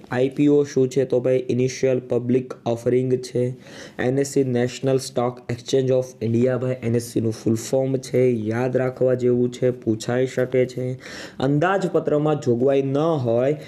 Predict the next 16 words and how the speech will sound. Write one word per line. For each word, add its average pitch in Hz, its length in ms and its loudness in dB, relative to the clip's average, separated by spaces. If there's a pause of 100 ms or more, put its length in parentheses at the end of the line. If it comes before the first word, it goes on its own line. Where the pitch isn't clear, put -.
(220)
તો - 60 2
અણધાર્યા 147 680 0
ખર્ચાને 135 560 0
પહોંચી 127 500 0
વળવા 127 400 2
માટે 135 320 0
શું 143 300 2
જોગવાઈ 131 480 2
છે? 127 300 -6 (480)
આકસ્મિક 160 600 -2
ભંડોળમાંથી 131 880 2
પેશગી 135 600 2
મેળવીને 131 640 2 (300)
અણધાર્યા 123 720 0 (240)
ખર્ચાઓને 127 680 0
પહોંચી 131 680 0